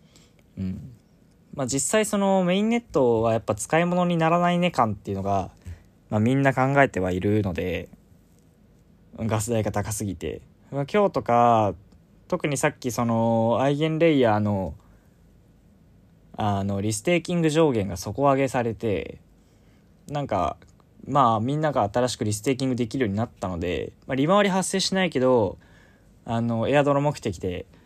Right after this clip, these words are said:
入れてる人がいっぱいいるんですよね。で、それにめっちゃ人が集まったから、ガス、ガス代が、なんか、い-、一瞬で、百、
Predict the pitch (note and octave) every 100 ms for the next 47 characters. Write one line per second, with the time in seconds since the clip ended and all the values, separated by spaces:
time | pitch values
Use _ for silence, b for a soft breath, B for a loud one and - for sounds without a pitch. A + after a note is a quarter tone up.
0 | b _ A2+ A#2+ A#2+ A#2 - A2 D#2+ D#2
1 | F#2 F2 D#2+ - _ _ _ _ _ _
2 | _ _ - A2+ A#2 G#2 - F#2 A#2+ B2+
3 | A#2 D#3 F#3 F#3+ F#3+ E3 C#3+ - F#3+ -
4 | F3+ F3+ - - - G2 F#2+ F2 B2 -
5 | - C3+ - F#3+ G3+ F#3+ F#3+ F#3 F3+ -
6 | - _ _ _ _ - D#3+ F3 D3 G#2+
7 | A#2 D#3 - - E3 - - B3+ A#3+ A#3
8 | A3 - _ b b b b b b _
9 | _ - F#3+ - A#3 G#3+